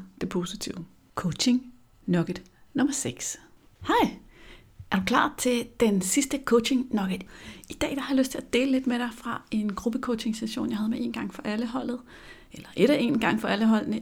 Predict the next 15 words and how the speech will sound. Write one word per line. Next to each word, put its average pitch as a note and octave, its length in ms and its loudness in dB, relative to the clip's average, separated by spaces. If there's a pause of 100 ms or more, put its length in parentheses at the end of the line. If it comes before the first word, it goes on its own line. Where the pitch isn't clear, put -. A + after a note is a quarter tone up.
i F#3+ 300 2 (160)
går A3 280 -4
aftes, D4 420 -6 (360)
hvor G#3+ 420 0 (280)
emnet A3+ 440 6
var F#3+ 280 2 (360)
træning G3+ 540 2
og F#3+ 80 -2
det G3 80 2
her G3 260 -4
med F#3+ 280 2
at F#3 80 -4
få F3+ 300 -4 (400)
trænet. F3 500 0 (480)
Og F#3+ 100 0